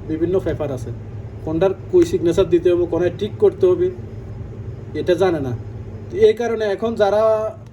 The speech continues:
এটা নিয়ে অপপ্রচার করতেছে, আসলে এটা ভুল। আমি বাহরাইন প্রবাসী, বাহরাইনে এরকম কোনো সমস্যা হয় নাই। হয়তো এটা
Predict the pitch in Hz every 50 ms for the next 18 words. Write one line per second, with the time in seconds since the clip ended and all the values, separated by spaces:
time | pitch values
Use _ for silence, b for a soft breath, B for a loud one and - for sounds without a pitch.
0 | - - - - - - - 170 160 196 196 208 202 208 220 202 - 190 - 165
1 | 156 156 156 131 - 147 - - 160 147 - 151 139 120 156 147 151 139 147 147
2 | 147 - - - 139 165 220 247 254 247 - - - - - 156 156 165 180 185
3 | 170 160 180 185 196 196 190 190 196 190 196 190 220 220 - 151 143 147 160 175
4 | 180 190 196 196 180 165 151 160 156 147 139 156 160 170 - 175 165 165 160 -
5 | 165 156 151 165 190 196 196 202 214 233 - B B B B B B B B -
6 | - - 160 165 165 165 196 185 180 196 208 220 226